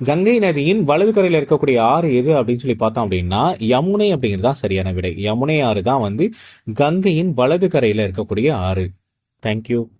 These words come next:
இது ஒரு ஜியோகிராஃபி கொஸ்டின். இந்தியாவில் காணப்படும் மிகப்பெரிய உப்பங்கழி ஏரி எது அப்படின்னு சொல்லி கேட்டிருக்காங்க.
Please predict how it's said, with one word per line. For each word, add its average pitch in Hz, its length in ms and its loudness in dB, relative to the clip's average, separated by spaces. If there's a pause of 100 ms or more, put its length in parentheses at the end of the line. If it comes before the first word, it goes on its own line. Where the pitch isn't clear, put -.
(680)
இது 120 240 0
ஒரு 127 160 4
ஜியோகிராஃபி 107 440 -2
கொஸ்டின். 98 380 -10 (340)
இந்தியாவில் 208 600 2
காணப்படும் 151 580 0
மிகப்பெரிய 165 760 2
உப்பங்கழி 151 600 0
ஏரி 127 360 4
எது 120 260 2
அப்படின்னு 123 180 -2
சொல்லி 123 220 -6
கேட்டிருக்காங்க. 98 520 -4